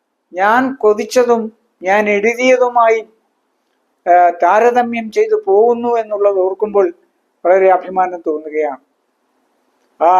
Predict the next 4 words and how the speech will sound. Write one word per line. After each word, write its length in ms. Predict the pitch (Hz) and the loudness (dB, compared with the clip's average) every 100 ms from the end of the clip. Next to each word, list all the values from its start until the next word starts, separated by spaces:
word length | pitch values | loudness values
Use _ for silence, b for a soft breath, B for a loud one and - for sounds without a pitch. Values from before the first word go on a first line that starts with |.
| 185 | 2
രക്തസാക്ഷിത്വം 840 | 175 - 196 190 190 190 214 202 196 | 0 -2 0 0 -2 -2 -4 -2 -2
വഹിച്ച 280 | 180 190 190 175 185 _ _ _ _ _ _ | -2 0 0 0 -2 _ _ _ _ _ _
പ്രിയപ്പെട്ട 460 | 180 202 208 208 196 190 190 - - | 0 0 2 -2 0 2 2 -2 -8
നമ്മുടെ 360 | 180 180 196 | -4 -2 0